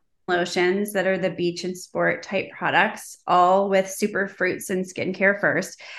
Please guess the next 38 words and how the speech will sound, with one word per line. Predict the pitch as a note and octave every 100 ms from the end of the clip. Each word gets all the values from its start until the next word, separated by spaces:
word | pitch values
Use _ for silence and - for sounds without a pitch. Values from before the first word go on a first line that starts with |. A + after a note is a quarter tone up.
| - - -
And | A#3+ A#3
then | A#3+ D4
we | E4 E4
have | D4+ B3+ A#3+ A3+
products | - A3+ G#3+ A3 A3 -
for | A3+
the | G#3+
face | G#3 A3+ G#3 F3 -
that | F3
are | G3+
for | G3+ G#3+
every | - G3 F#3+
day. | G3+ G3 D3+ G#2 - - _ _
Um, | G#3+ G3+ F#3+ F#3+ F#3 G3 - -
an | G3+ -
everyday | G3 G3+ G#3 G3+ G3 F#3+ F#3+
sunscreen | F3+ F#3+ F#3+ F3+
moisturizer | G3 C4+ D#4+ D#4 D#4 D#4 D#4
and | G#3 G#3
one | G3+ G3+
that | -
has | - F3+ F#3
glow. | - F3+ F3+ A2
So | F#3+ F#3+
like | F3+ F#3+
a |
bronzy | F#3 F3+ E3+ F#3 F3+ F#3 E3+ E3+ - -
kind | - G#3+ G3
of | F#3
illuminating | - F#3+ G#3+ G3+ A#3+ D#3 E3+
glow, | E3 G2 D#2
which | G3 G3
is | F#3
something | G3 F3+ F3+
our | C#3+ F#3
community | - G#3 D4 C#4+ G3
asked | D3 E3+ - -
for. | - A2 F#2+